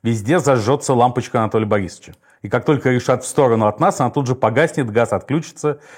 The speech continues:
нефть перестанет качаться, и пусть дохнут нежелающие нашей империи. Значит, они не хотят свободы, либерализма и прав человека, который несет с собой великий русский народ под руководством безжалостного,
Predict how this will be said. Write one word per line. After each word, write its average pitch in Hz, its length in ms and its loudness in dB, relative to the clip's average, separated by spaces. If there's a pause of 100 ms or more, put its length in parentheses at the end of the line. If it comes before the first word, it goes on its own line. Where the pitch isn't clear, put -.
(120)
нефть 160 300 2
перестанет 120 460 0
качаться, 160 600 -2 (160)
и 160 120 0
пусть 123 300 -2
дохнут 131 420 2
нежелающие 117 580 2
нашей 107 260 -2
империи. 87 440 -4 (320)
Значит, 160 360 -2
они 143 160 2
не 139 80 0
хотят 131 320 -2
свободы, 127 400 0
либерализма 120 580 0
и - 20 -4
прав 120 260 -2
человека, 117 520 -2 (420)
который 120 320 0
несет 127 340 0
с - 40 -12
собой 117 260 0
великий 113 440 2
русский 110 360 -4
народ 135 400 -2 (300)
под - 80 -2
руководством 131 580 2
безжалостного, 127 880 2